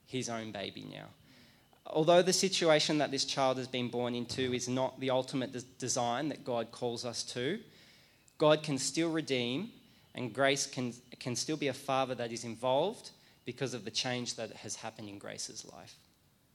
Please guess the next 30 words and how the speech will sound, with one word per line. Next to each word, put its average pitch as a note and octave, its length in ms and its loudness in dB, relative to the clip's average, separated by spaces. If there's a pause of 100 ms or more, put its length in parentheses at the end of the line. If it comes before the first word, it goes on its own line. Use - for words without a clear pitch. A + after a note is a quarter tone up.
(640)
God D#3+ 300 6
does D3 360 6
use C3 280 0
our A#2 240 0
own C3 240 0
daily B2 400 2
changing A2+ 520 -4
to A2 80 -12
help A2 260 -8
change G#2+ 460 -8 (100)
others. G#2+ 440 -10 (520)
And B2+ 120 -2
the B2+ 40 -2
changing D3+ 440 4
doesn't C3 300 -2
end C#3 240 0
with A#2+ 200 -4
us, G#2 500 -6
it B2 120 -12
begins A#2 600 -6
with G#2+ 140 -14
us. - 440 -12 (720)
Often C#3 280 0
change C#3+ 360 4
is B2+ 120 -4
hard F3+ 540 6
and A#2+ 160 -4
painful C#3+ 640 -2
and A2 160 -6
tiring, G#2+ 540 0